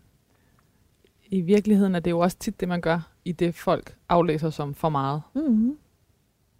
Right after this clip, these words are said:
Speaker 1: Altså, du har klædt dig vidunderligt på, fordi du skal herind og være med
Speaker 2: Ja, ja.
Speaker 1: i mit program i
Speaker 2: Ja,
Speaker 1: dag.
Speaker 2: ja, ja.
Speaker 1: Du hopper op på den der scene,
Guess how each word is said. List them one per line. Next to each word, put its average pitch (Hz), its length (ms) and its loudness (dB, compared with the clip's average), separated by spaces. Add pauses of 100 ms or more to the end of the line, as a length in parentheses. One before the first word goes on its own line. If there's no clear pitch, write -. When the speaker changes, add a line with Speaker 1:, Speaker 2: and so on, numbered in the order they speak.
(120)
Speaker 1:
Altså, 190 160 -6
du 202 60 4
har 196 60 4
klædt 185 260 2
dig 175 100 0
vidunderligt 180 340 0
på, 190 220 0
fordi 170 240 -8
du 165 140 -10
skal 160 340 -4 (220)
herind 170 320 -4
og 160 100 -6
være 151 100 -4
med 151 100 0
Speaker 2:
Ja, 220 120 2
ja. 214 80 -2
Speaker 1:
i 160 40 -4
mit 165 120 -6
program - 380 -6
i - 60 -8
Speaker 2:
Ja, 233 80 4
Speaker 1:
dag. 202 100 -4 (260)
Speaker 2:
ja, 247 100 -2
ja. 175 60 -4
Speaker 1:
Du 185 220 -2
hopper 170 220 4
op 170 140 4
på 196 100 -4
den 175 160 0
der 170 80 0
scene, 185 460 -4